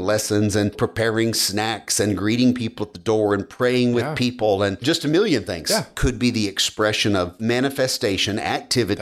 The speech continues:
Speaker 2: That's
Speaker 1: of
Speaker 2: right.
Speaker 1: the Holy Spirit through you to edify the body of Christ. Now, when fourteen opens, Paul says, "Pursue love, desire spiritual gifts."
Speaker 2: Yeah.
Speaker 1: Now, nowhere does Paul say,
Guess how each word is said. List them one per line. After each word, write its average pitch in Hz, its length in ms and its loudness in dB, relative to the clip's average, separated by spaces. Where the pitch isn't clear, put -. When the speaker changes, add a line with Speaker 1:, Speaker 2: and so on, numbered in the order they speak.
Speaker 2:
That's 107 40 2
Speaker 1:
of 113 120 2
Speaker 2:
right. 127 60 -8
Speaker 1:
the 139 80 0
Holy 131 240 0
Spirit 98 440 -2
through 131 220 2
you 95 360 0
to 123 160 0
edify 101 400 2
the 90 80 -6
body 85 260 0
of 80 80 -14
Christ. 85 280 -4
Now, 113 120 0
when 107 120 0
fourteen 127 420 0
opens, 113 360 -2
Paul 98 240 0
says, - 180 -2
"Pursue 95 320 -2
love, 117 220 2
desire 98 720 -2
spiritual 90 840 -4
gifts." - 420 -2
Speaker 2:
Yeah. 90 120 -14
Speaker 1:
Now, 107 140 -2
nowhere 135 560 2
does 107 280 -2
Paul 107 420 0
say, 87 720 0